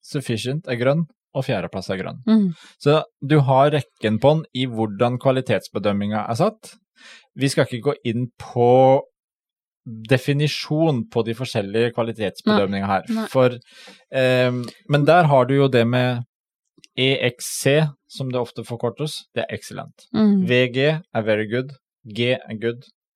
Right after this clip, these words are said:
Speaker 1: S sufficient.
Speaker 2: Og så går jo også igjen de fargene, vi skal ikke gå noe dypere inn på det heller, men når du kommer inn i gruppa hvor du møter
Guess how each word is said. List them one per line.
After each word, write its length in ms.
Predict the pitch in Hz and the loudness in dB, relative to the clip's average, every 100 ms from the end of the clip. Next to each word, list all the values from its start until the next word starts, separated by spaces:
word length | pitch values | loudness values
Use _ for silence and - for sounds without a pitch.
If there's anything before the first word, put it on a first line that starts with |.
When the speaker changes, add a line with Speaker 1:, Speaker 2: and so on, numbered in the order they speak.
| _ 113 | _ -4
Speaker 1:
S 280 | 117 - - _ _ _ | -4 -8 -20 _ _ _
sufficient. 600 | - 104 90 90 104 - - _ - - _ _ _ _ _ - | -12 -10 -12 -10 -12 -14 -20 _ -20 -20 _ _ _ _ _ -8
Speaker 2:
Og 180 | - 226 | 0 0
så 260 | - 269 262 | 2 2 2
går 320 | - 185 190 | 2 4 4
jo 120 | 214 | 2
også 320 | 202 - - | 0 -2 -2
igjen 500 | 208 202 190 180 185 | 2 2 2 2 2
de 160 | 180 185 | 2 -2
fargene, 380 | 185 202 180 170 | 0 -2 0 0
vi 120 | 185 | 0
skal 200 | 190 190 | -2 -4
ikke 220 | 185 190 190 | -4 0 2
gå 140 | 185 | 2
noe 160 | 190 190 | 2 2
dypere 380 | 196 180 175 180 | 2 0 0 0
inn 80 | 175 | 0
på 140 | 196 190 | -2 -2
det 200 | 185 180 | 0 0
heller, 320 | 190 175 208 247 | 2 2 4 6
men 280 | 220 208 | 6 6
når 140 | 208 202 | 4 2
du 60 | |
kommer 260 | 202 208 208 | 2 2 4
inn 140 | 196 196 | 4 2
i 60 | |
gruppa 380 | 208 214 - 214 | 2 -2 0 0
hvor 160 | 214 208 | 2 2
du 60 | 208 | 6
møter 680 | 214 180 165 - 190 202 | 6 4 2 -2 0 0